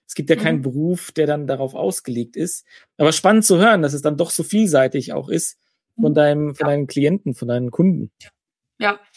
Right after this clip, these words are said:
Speaker 2: also ich hab's auch ganz oft, dass Leute sagen, so, ich habe jetzt hier zwar ein Fach studiert, vielleicht auch schon richtig lange <laughs> und intensiv mich mit einem Fach beschäftigt und ich stelle jetzt aber fest, ähm, ich möchte vielleicht doch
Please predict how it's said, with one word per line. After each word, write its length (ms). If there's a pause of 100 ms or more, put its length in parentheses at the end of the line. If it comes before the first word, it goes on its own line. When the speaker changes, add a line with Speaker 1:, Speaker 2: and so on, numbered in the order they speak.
(180)
Speaker 2:
also 160
ich 100
hab's 160
auch 120
ganz 160
oft, 180
dass 140
Leute 300
sagen, 360
so, 100
ich 160
habe 200
jetzt 180
hier 300 (420)
zwar 300
ein 240
Fach 420 (300)
studiert, 540
vielleicht 240
auch 80
schon 160
richtig 320
lange 500
<laughs> 40
und 160
intensiv 760
mich 160
mit 140
einem 260
Fach 280
beschäftigt 1080
und 160
ich 120
stelle 220
jetzt 180
aber 240
fest, 580
ähm, 400 (480)
ich 140
möchte 220
vielleicht 240
doch 100